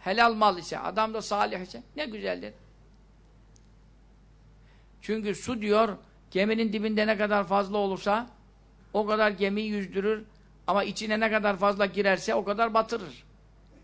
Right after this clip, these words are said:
Dünya sevgisi kalbe girmese de, insanın elinde olsa, ayağında olsa, o şey yapmaz. İnsanı Allah'tan uzak etmez. Hatta hacca gitmesine sebep olur, umreye gitmesine sebep olur,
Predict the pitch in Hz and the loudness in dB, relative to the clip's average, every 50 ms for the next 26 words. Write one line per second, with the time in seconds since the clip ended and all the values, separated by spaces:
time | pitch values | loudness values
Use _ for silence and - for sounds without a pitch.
0 | - - - - - - - - 170 196 214 214 208 208 214 208 208 202 202 185 | -20 -20 -20 -20 -20 -20 -14 -8 -2 2 2 2 2 2 0 -4 -2 -4 -6 -8
1 | 208 196 202 202 208 208 196 208 202 185 214 208 208 202 180 - 190 185 170 165 | -8 -4 -2 -2 -2 0 -2 -6 -4 -4 -6 -6 -6 -8 -6 -6 -6 -4 -2 -4
2 | 170 196 - - - - - - - - - - - 185 185 202 202 202 202 202 | -4 -4 -6 -12 -20 -20 -20 -20 -20 -20 -20 -14 -12 -10 -2 -2 -2 0 0 0
3 | 202 202 208 208 208 202 214 202 185 170 - 185 175 185 190 190 190 196 196 202 | 0 0 0 0 -2 0 0 0 0 0 0 -2 -2 0 2 2 2 2 0 0
4 | 196 180 160 - 196 202 233 262 262 - - - - - - - - - 190 208 | -2 -2 -2 -2 -2 -2 -2 -2 -4 -14 -20 -20 -20 -20 -20 -14 -4 2 4 6
5 | 214 220 214 220 220 214 220 226 226 226 202 156 - - - - _ _ _ - | 6 6 4 4 2 2 2 2 2 0 0 0 -4 -12 -18 -20 _ _ _ -20
6 | - - 180 180 170 196 202 208 202 196 196 196 185 180 190 190 190 185 180 185 | -20 -14 -14 -8 -4 -2 0 2 2 2 2 2 -2 -2 -2 -4 -4 -4 -4 -4
7 | 180 175 170 165 - 156 156 - - - - - - - - - - - - 175 | -4 -4 -6 -8 -6 -10 -10 -10 -10 -18 -20 -20 -20 -20 -20 -20 -20 -6 0 0
8 | 180 170 - 185 180 175 190 190 - 202 196 185 190 208 190 190 185 202 190 180 | 0 2 2 0 0 0 0 -2 -2 -4 -4 -4 -6 -6 -6 -6 -4 -4 -8 -6
9 | 165 190 185 190 190 190 190 190 196 190 180 165 160 165 170 185 180 - - 190 | -6 -8 -6 -6 -6 -6 -6 -8 -6 -8 -8 -8 -4 -4 -4 -4 -4 -4 -6 -6
10 | 185 175 202 190 180 175 196 185 185 185 185 196 196 190 | -6 -4 -4 -6 -4 -4 -4 -4 -2 -4 -4 -4 -8 -8